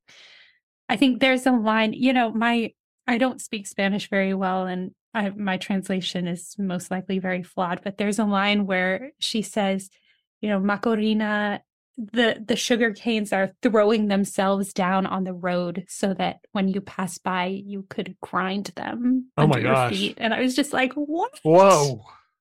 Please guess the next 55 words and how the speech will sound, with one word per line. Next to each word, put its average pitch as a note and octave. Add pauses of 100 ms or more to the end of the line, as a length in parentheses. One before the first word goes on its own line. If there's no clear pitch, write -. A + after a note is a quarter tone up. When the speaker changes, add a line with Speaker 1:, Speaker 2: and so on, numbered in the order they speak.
(300)
Speaker 1:
That's A#4+
Speaker 2:
Wow. D4
Speaker 1:
beautiful. A4+
Speaker 2:
That's F3+
amazing. D3
Speaker 1:
And A#3+
then B3
in B3
the B3
end, B3
she's B3+
saying, B3
"What A#3+
am D#4+
I E4
supposed C#4+
to B3
do B3
with B3+
the G#3
smell G#3+
of F#3+
woman G#3
lingering G3+
in G3+
my, G#3 (500)
in G#3
Speaker 2:
Oh G3+
my G3+
Speaker 1:
my G#3
Speaker 2:
God. -
Speaker 1:
bed? F#3+
It, - (260)
like, G3
it F#3
smells G#3
so G#3+
good. F#3
What F#3+
am F#3+
I F#3+
gonna F#3
do F3+
with F#3
myself?" E3+
And -
I'm G3+
just, -
like, A3
losing B3
my F3
Speaker 2:
Ooh. G3+
Speaker 1:
mind. D#4 (400)
So G4+
beautiful. D4+